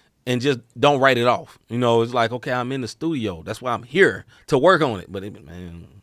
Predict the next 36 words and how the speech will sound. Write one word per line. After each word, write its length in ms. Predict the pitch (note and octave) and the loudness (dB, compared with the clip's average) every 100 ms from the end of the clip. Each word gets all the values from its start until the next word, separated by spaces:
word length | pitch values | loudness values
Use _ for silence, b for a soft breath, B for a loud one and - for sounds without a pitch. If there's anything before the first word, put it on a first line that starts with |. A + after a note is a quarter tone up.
| _ _ _ - | _ _ _ -2
folks 180 | D3 | 0
be 120 | C3+ B2+ | 2 2
looking 240 | C#3 C#3 | 2 2
like 200 | C3+ B2+ | 0 -2
that, 220 | C3+ A#2 | -2 -4
you 100 | C#3+ | -2
know, 260 | C#3+ B2 B2+ b b b | 2 2 2 b b b
you 180 | C3 | 0
release 400 | C#3+ C3+ E3 F#3+ | 2 4 4 2
it, 80 | D#3 | -2
it'd 160 | C3+ C3+ | -4 -2
be 60 | |
the 60 | C3+ | -2
same 260 | - C3+ B2 | 0 -2 -2
thing 160 | C3 | -2
like 180 | A#2+ A#2 | 0 2
what 140 | A#2+ C3+ | 0 0
Hagan's 260 | C#3+ B2+ | 0 -2
talking 260 | D#3+ F3 C#3 | -2 -2 -2
about. 200 | G2+ F#2 | -6 -10
Like, 80 | - | -12
"Man, 220 | A#2+ A#2 | -14 -12
this 140 | F3+ | -12
joint 280 | E3+ A#2 G#2 | -10 -8 -8
is 120 | G2 - b b b | -10 -18 b b b
fire." 380 | - G#3 E3+ A#2+ | -2 0 0 -2
It's 80 | A#2 | -6
like, 120 | G#2+ | -10
"Yeah, 140 | B2 D3+ | -8 -6
you 200 | A2+ D#3+ | -6 -8
was 100 | B2 | -8
there 180 | C#3 C#3+ | -8 -8
when 120 | D3 | -10
I 80 | C#3+ | -10
made 280 | F#3 D#3 | -10 -12
it." 80 | E2 | -12